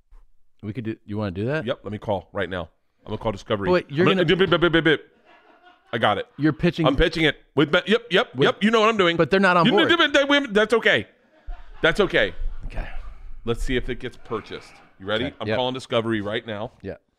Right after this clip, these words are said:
Speaker 2: Um,
Speaker 1: Yeah, they're gonna be like, "That's great. They're on board." You'll be like, "Yeah, we just gotta call 'em first."
Speaker 2: Okay. I'm gonna, I'm gonna soft sell it.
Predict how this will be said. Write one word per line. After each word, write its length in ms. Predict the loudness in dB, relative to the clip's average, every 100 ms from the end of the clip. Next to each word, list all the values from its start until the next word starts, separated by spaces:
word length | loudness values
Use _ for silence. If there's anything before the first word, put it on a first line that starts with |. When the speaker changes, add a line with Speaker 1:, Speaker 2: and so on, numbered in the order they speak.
| _ _ _ _ _ _ _
Speaker 2:
Um, 480 | -20 -18 -20 -20 -20 -10
Speaker 1:
Yeah, 100 | -6
they're 80 |
gonna 100 | -6 -6
be 40 |
like, 140 | -8
"That's 160 | -10 -14
great. 240 | _ -10 -6
They're 120 | -4
on 120 | -4
board." 300 | -6 -8 -8 -14
You'll 140 | -18 -10
be 60 |
like, 140 | -8 -8
"Yeah, 80 | -8
we 80 |
just 100 | -8
gotta 160 | -10 -12
call 200 | -8 -10
'em 100 | -10
first." 280 | -16 -18 _ _ _ _ _ _ _ _ _ _ _ _ _ _ _
Speaker 2:
Okay. 260 | -20 -18 -20 _
I'm 100 | -8
gonna, 140 | -6 -6
I'm 60 | -8
gonna 80 | -8
soft 280 | -4 -4 -2
sell 160 | -4
it. 80 | -4